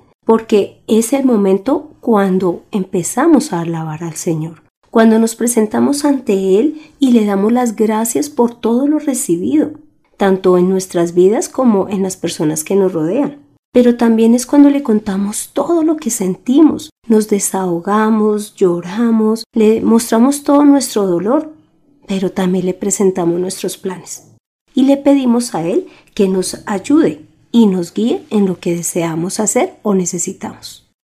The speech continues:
Ahora habrán personas que se preguntarán, "¿Y luego quién es Dios para que yo le hable?". Pues te cuento que la palabra muestra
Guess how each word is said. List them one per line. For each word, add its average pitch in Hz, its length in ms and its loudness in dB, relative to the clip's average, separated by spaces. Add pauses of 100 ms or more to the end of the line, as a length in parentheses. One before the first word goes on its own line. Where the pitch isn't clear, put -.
(100)
Ahora 202 600 2
habrán 202 300 2
personas 240 500 2
que 247 120 -2
se 240 120 -4
preguntarán, 190 680 0 (340)
"¿Y 208 120 0
luego 214 340 0
quién 311 200 4
es 311 200 2
Dios 339 320 -2
para 185 260 -2
que 175 180 0
yo 175 340 2 (260)
le 208 220 0
hable?". 160 260 -2 (880)
Pues 196 160 -2
te 175 140 -4
cuento 220 440 0
que 254 140 -4
la 190 180 -4
palabra 175 440 -4
muestra 220 580 -2